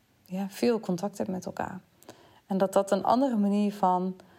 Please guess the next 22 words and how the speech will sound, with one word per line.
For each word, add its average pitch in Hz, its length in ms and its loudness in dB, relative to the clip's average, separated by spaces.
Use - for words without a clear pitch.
afhechten 196 500 0
vraagt. - 440 -4
Het - 180 -8
vraagt - 240 -2
afhechten - 460 0
in 196 60 0
de 185 60 -2
partnerrelatie, 190 760 -2
maar 190 100 -2
opnieuw 196 240 -2
verbinden 202 400 -2
in 180 60 0
de - 100 -4
oude 208 260 0
relatie. 190 600 -6
En 196 240 0
dat 185 120 0
is, - 320 -8
kan 190 260 0
knap 214 300 -2
ingewikkeld 190 480 -4
zijn. - 340 -4